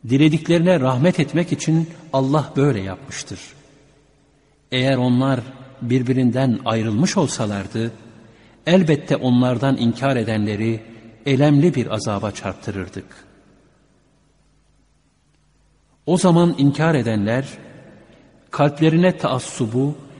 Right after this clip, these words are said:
cahiliyet taassubunu yerleştirmişlerdi. Allah da elçisine ve müminlere sükûnet ve güvenini indirdi. Onları takva sözü üzerinde durdurdu. Zaten onlar buna pek layık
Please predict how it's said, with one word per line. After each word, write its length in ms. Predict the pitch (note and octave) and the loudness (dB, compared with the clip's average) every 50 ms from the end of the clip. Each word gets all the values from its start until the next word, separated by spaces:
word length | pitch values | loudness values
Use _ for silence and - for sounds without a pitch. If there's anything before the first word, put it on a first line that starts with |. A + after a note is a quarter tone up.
| - - - G#2 G#2+ | -20 -12 -10 -10 -6
cahiliyet 720 | G2+ A#2 C3 C3 C3+ A#2+ B2+ C#3 B2+ C3+ D3 D#3+ D#3 C#3 - | 0 2 2 2 2 2 0 0 0 0 0 0 -2 -6 -8
taassubunu 600 | B2 G#2+ G2+ G2 - - A2 F#2+ G2+ G2+ G2+ G2 | -6 -6 -6 -6 -6 -8 -8 -4 -4 -4 -4 -4
yerleştirmişlerdi. 1080 | G2 G2 G2 F#2 G2 F#2 - - - F#2+ F#2+ F#2+ - - G2+ F#2+ F#2 F#2 - F#2+ - - _ _ _ _ _ _ _ _ _ _ _ _ _ _ _ _ _ _ _ _ | -4 -6 -6 -8 -8 -10 -10 -10 -10 -8 -8 -8 -8 -8 -8 -8 -8 -10 -12 -16 -18 -18 _ _ _ _ _ _ _ _ _ _ _ _ _ _ _ _ _ _ _ _
Allah 380 | C3+ C#3+ C#3+ C#3+ F#3 F#3+ E3 - - | 0 0 2 4 4 4 2 2 0
da 80 | D#3 | -2
elçisine 680 | C#3+ - C3 C3 B2 - - C3 - C#3 C3+ D3+ C#3+ A#2+ | 0 0 -2 -2 -2 -2 -4 -4 -2 0 0 0 0 0
ve 80 | A2+ | 0
müminlere 720 | A2 A#2 - - B2+ A2+ A2 G#2+ A2 A2 A2+ B2 C#3 D3 D3 - - - - - - - - - | 0 0 -2 -2 -2 -2 0 0 -2 -2 -2 -2 -4 -4 -6 -10 -18 -20 -20 -20 -20 -20 -20 -20
sükûnet 680 | - - - D3+ - - E3+ E3 D#3+ F#3 F#3+ F#3 - | -16 -8 -8 -8 -2 2 4 4 6 4 2 0 0
ve 100 | C3 A#2+ | -2 -2
güvenini 540 | G#2+ G#2 A2+ A2 G#2+ A2 G#2+ G#2+ G#2 C3+ D#3+ | -2 0 -2 -2 0 0 0 0 0 0 0
indirdi. 580 | C3 A#2+ G2 F#2 - F#2 F2 G2 - F#2+ D#2+ - - - - - - - - _ _ _ _ _ _ _ _ | 0 0 -2 -4 -6 -8 -10 -10 -12 -12 -12 -14 -20 -20 -20 -20 -20 -20 -20 _ _ _ _ _ _ _ _
Onları 580 | A#2+ A#2+ A#2+ A#2 A#2 A#2+ A#2 A#2+ C3 C3+ C3 B2+ - - - - - - | -2 0 0 2 0 0 0 0 0 0 -2 -4 -8 -16 -20 -20 -12 -8
takva 500 | - B2 - - - A#2+ B2 C#3 C#3 C3+ | -8 -6 -6 -6 -4 -2 -2 0 -2 -4
sözü 320 | - - A#2 G#2 G#2 A2 | -4 -6 -6 -4 -4 -6
üzerinde 640 | G#2+ G#2+ G2 - G#2+ G2 G#2+ G2+ G2 F#2+ A2 G2+ - | -6 -6 -6 -6 -6 -4 -4 -4 -4 -4 -6 -8 -8
durdurdu. 540 | G#2 F#2 F#2 - G2 F2+ F#2 - F#2+ F#2+ F#2+ - - - _ _ _ _ _ _ _ _ _ _ _ _ _ _ _ _ _ _ - | -8 -10 -8 -8 -8 -8 -8 -8 -10 -10 -10 -16 -20 -20 _ _ _ _ _ _ _ _ _ _ _ _ _ _ _ _ _ _ -14
Zaten 460 | A2+ G#2+ B2+ D3+ E3+ E3+ E3+ E3 C#3+ | -6 0 2 2 2 4 4 2 2
onlar 420 | C3 B2+ B2+ B2 C3 C3+ B2+ A2 | 4 4 2 2 2 0 0 0
buna 200 | A2+ A#2+ A#2+ A2+ | -2 -2 -2 -4
pek 320 | - - D3+ D3+ - - A2+ | -4 -4 -6 -6 -4 -6 -6
layık 580 | G#2+ G2+ G2+ G2 G2 G#2+ A2+ A2 - - - | -4 -4 -4 -4 -4 -4 -6 -6 -12 -18 -20